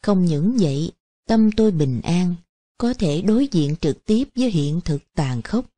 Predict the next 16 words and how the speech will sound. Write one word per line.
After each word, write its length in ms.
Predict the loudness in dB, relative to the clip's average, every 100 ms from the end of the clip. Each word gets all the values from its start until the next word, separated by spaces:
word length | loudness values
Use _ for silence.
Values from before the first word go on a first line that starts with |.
| _ _ _ _ _ -2
có 140 | -2
thể 420 | 0 0 0 0 -2
thản 340 | -2 0 4
nhiên 340 | 4 4 2
đón 260 | 0 0 2
nhận 300 | 0 0 0
mọi 160 | 0 -4
khổ 340 | -2 -2 0
đau 260 | 0 -2 -2
ập 240 | -4 -4
đến 320 | -2 0 0 -2 _ _ _ -4
mà 360 | -2 -2 -6 -4
không 220 | -2 -2
chút 220 | -2 -2
lời 260 | -2 -2 -2
oán 300 | 0 0 0